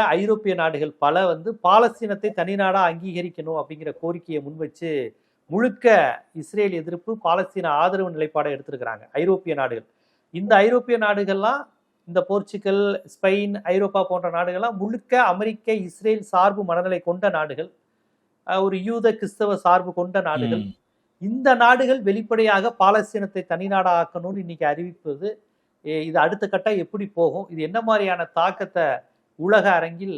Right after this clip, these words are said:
Speaker 1: ஏற்படுத்தும்னு நினைக்கிறீங்க?
Speaker 2: அதாவது, இப்ப ஐநாவுல சில நாடுகள் பாலஸ்தீனத்தை அங்கீகரிச்சதுனால இந்த கேள்வி வர்றதுனால, முதல்ல இந்த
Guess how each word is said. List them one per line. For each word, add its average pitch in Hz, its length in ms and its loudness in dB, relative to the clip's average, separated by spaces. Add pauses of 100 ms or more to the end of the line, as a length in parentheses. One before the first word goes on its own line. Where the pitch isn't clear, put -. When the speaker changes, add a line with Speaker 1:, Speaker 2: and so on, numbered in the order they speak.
(140)
Speaker 1:
ஏற்படுத்தும்னு 156 540 -6
நினைக்கிறீங்க? 110 340 -20 (1160)
Speaker 2:
அதாவது, 143 300 2
இப்ப 143 260 4
ஐநாவுல 165 580 4 (260)
சில 143 280 -2
நாடுகள் 147 580 0 (1040)
பாலஸ்தீனத்தை 151 600 0
அங்கீகரிச்சதுனால 151 1000 -2
இந்த 143 220 -4
கேள்வி 147 360 -4
வர்றதுனால, 117 560 -4 (960)
முதல்ல 165 340 -2
இந்த 143 140 -4